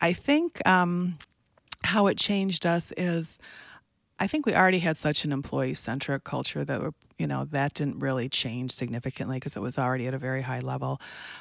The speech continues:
We already had, for years, had a charity committee and, and been very involved in doing things for our community. But I think that definitely grew.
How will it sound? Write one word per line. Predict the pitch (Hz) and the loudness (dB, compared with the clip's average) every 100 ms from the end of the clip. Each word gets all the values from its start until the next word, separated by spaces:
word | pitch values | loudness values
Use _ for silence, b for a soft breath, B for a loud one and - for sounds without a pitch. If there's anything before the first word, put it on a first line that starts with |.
| - | -2
We | 170 | 2
already | - 240 302 233 | 6 8 8 6
had, | 160 165 - _ - | 4 0 -2 _ -6
for | 160 | 0
years, | 165 175 202 170 143 139 - - | 2 6 8 8 6 4 -2 -4
had | 151 135 123 | -2 -2 -2
a | - | 0
charity | - 196 185 175 | 2 4 6 4
committee | - 170 151 143 131 | 2 2 2 2 0
and, | - | 0
and | 143 139 | -2 0
been | 139 139 | -2 -2
very | 135 139 139 | 0 0 0
involved | 135 135 135 139 | 0 0 0 0
in | 131 | -2
doing | 135 127 | 0 -2
things | - 139 - | -2 -4 -2
for | 139 | 0
our | 117 | -2
community. | - 139 139 139 123 B B B B - _ _ - | -2 0 0 0 -4 B B B B -20 _ _ 0
But | 156 147 | 4 6
I | 151 | 4
think | 160 185 185 - 170 | 4 2 0 -6 2
that | 165 156 - - | 6 6 4 2
definitely | 156 151 143 127 131 | 2 2 0 0 -2
grew. | 127 131 117 87 - | -4 -4 -4 -4 -6